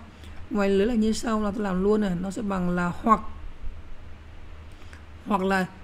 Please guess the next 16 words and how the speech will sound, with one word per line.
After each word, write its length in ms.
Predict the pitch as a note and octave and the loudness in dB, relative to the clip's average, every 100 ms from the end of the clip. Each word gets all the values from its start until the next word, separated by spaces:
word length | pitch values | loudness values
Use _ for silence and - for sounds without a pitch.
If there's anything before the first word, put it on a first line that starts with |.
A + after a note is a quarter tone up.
| - - - - - - - - - - - - | -8 -6 -8 -8 -10 -12 -10 -10 -10 -8 -8 -6
hoặc 440 | - G#3+ G3+ F#3+ | 0 4 4 4
là 680 | G3 G3 F#3+ F#3 F3+ F3+ F3+ - - - - - - - - - - - - - | 4 4 4 4 4 4 2 -2 -8 -10 -10 -10 -10 -10 -12 -12 -12 -8 -6 -2
đây, 360 | G3 G3+ G3+ F3 D#3+ | 2 2 2 0 0
hoặc 180 | F3+ E3+ | -2 -2
là 80 | E3+ | -2
cái 140 | F#3+ | -2
này, 160 | F#3+ F3+ - - - - - | -2 -2 -4 -6 -8 -12 -4
hoặc 200 | G3+ F#3+ | -2 2
là 340 | F#3 F#3 F3+ F3+ - | 4 4 4 2 0
chia 140 | A3 - | 0 4
từ 80 | |
đối 80 | G#3 | 4
của 120 | A3 - - | 4 2 2
X 120 | - | 6
gì. 200 | A3 F3 - - - - - - - - - - - - - - - | 8 8 6 -4 -4 -6 -8 -10 -8 -8 -6 -6 -6 -8 -10 -8 0
Đây, 220 | G3 F#3+ | 4 4